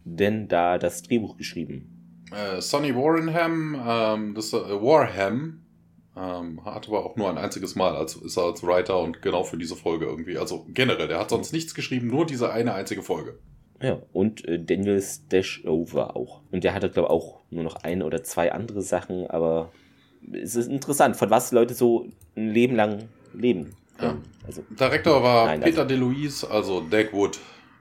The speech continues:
Speaker 2: kennen wir ja auch schon
Speaker 1: Ja.
Speaker 2: mittlerweile.
Speaker 1: <laughs> Wie immer, genau. Und, ähm, als Senior Story Editor an Bord, äh, wurde gekennzeichnet Thor Alexander Valenza. Fand ich interessant, weil in der I M D B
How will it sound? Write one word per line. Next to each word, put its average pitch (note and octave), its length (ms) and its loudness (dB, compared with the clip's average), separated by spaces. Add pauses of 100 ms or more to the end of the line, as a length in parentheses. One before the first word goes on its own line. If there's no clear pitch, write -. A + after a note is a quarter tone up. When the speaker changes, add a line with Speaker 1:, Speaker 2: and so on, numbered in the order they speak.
(140)
Speaker 2:
kennen D#2+ 200 -12
wir - 140 -6
ja C2 120 -8
auch - 140 -10
schon - 160 -2
Speaker 1:
Ja. G2 180 2
Speaker 2:
mittlerweile. C2+ 640 -2
Speaker 1:
<laughs> - 40 -20
Wie F#2+ 120 4
immer, F#2 380 0
genau. D#2+ 240 -4
Und, F#2+ 420 0
ähm, F2 320 -4 (100)
als F#2+ 360 2
Senior D3 580 4
Story G#2 420 4
Editor F#2+ 420 4
an G2 160 0
Bord, - 280 0
äh, D#2+ 240 0
wurde F#2 320 0 (380)
gekennzeichnet G2 760 -2
Thor D3+ 260 2
Alexander G2 520 4
Valenza. G#2 580 0 (220)
Fand F#3+ 160 2
ich - 80 -4
interessant, G#2 520 0
weil F#2+ 180 6
in G2 120 -4
der F#2+ 140 0
I G2 40 -4
M G2 100 -2
D F#2+ 100 -2
B G#2 340 2